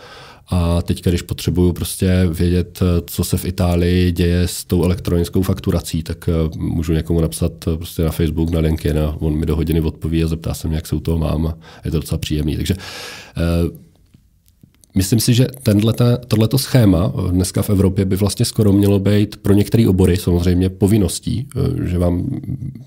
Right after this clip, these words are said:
skoro neměli dát titul bez toho, aniž byste strávil nějakou dobu, eh, někde v zahraničí,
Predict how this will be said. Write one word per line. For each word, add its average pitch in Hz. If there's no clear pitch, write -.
skoro 107
neměli 110
dát 107
titul 85
bez 85
toho, 87
aniž 85
byste 85
strávil 82
nějakou 82
dobu, 85
eh, 80
někde 85
v 87
zahraničí, 85